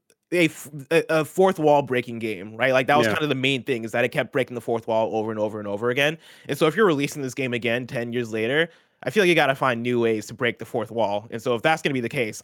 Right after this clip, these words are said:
Speaker 1: I'm very excited for it. I wanna dive deep into it.
Speaker 2: Yeah, I think the one thing that was clear was there's a lot more potential in the thing that, the game that they made.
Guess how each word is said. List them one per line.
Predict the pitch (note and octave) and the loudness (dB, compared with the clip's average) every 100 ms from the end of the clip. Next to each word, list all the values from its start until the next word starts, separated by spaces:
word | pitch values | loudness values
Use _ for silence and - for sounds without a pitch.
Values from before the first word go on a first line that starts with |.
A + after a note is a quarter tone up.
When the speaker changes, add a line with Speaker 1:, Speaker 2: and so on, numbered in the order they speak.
| - | 2
Speaker 1:
I'm | F3 E3 | 2 4
very | C#3+ A#2+ | 2 2
excited | - A2+ A#2 | 0 -4 -4
for | - G#2 | -6 -4
it. | G#2 - | -4 -2
I | A#2+ C#3 | 0 2
wanna | B2 A2 | 0 -4
dive | G#2+ G#2+ | -6 -6
deep | G#2+ A2 | -8 -10
into | G#2+ G2+ | -10 -8
it. | G2+ - _ _ _ - | -8 -10 _ _ _ 2
Speaker 2:
Yeah, | C3 B2+ | 4 4
I | |
think | C3 F#3+ | 4 4
the | D#3 | 4
one | B2+ C3 | 4 4
thing | C3+ B2 | 2 0
that | A2 - - _ _ A#2+ | 0 -2 -8 _ _ -6
was | A2+ A2+ G2 | -2 -2 -6
clear | - A#2 A2+ | -6 0 0
was | G#2 G2 | 0 -2
there's | A#2+ G#2 | -4 0
a | A2 | -2
lot | G#2+ G#2+ G#2 - | 0 2 0 -2
more | A2 G#2+ G#2 G2+ - _ | -4 0 0 0 -4 _
potential | - A2+ G#2+ - B2+ B2+ | -10 -6 -6 -2 -2 -2
in | A#2+ A2+ A2 G#2+ | -4 -4 -4 -6
the | A#2+ | -6
thing | A2+ B2 A2+ | -4 -4 0
that, | A2 A2 | -2 -2
the | A2 | -2
game | A2+ A2 | 0 2
that | A2 | 2
they | A2 | 2
made. | G#2+ A2+ D3+ | 2 2 0